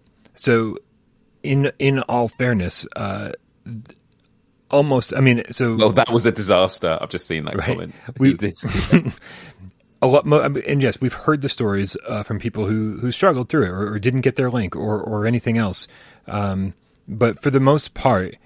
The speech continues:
Speaker 1: it's, it's, we are still months away from P S V R two's launch. Um, Sony has not sent out all the invitations they're gonna send out. Uh, eventually, they will be available on Amazon and Walmart and Target and all of your B-,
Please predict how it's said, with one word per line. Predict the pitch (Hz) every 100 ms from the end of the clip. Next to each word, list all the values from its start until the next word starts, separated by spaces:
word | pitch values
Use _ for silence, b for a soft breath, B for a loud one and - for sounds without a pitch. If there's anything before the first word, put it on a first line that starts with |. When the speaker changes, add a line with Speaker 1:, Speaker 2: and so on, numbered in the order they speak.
| b
Speaker 1:
it's, | - 107 - -
it's, | 123 107 -
we | - 135
are | 123
still | - 143
months | 123 107 123 131
away | 107 92
from | - 90 87 - _ _
P | -
S | 101
V | - 95
R | 90
two's | - 92 87 85
launch. | - 82 90 - b b b
Um, | - 85 87 87 - _ _ _ _ _ _ - -
Sony | - 127 120
has | 107
not | 110 120
sent | - 110
out | 98 95
all | 101
the | 98
invitations | 95 90 92 -
they're | 87
gonna | 87
send | 87 95 90
out. | 87 95 B B B
Uh, | - 87 87 -
eventually, | 117 107 123 -
they | 104
will | 98 139
be | 135
available | 92 98 92 101
on | 90 95
Amazon | 90 92 90 95 104
and | 92 85
Walmart | 90 92 104 -
and | 92
Target | 107 98 104 -
and |
all | 95
of | 98
your | 95
B-, | 87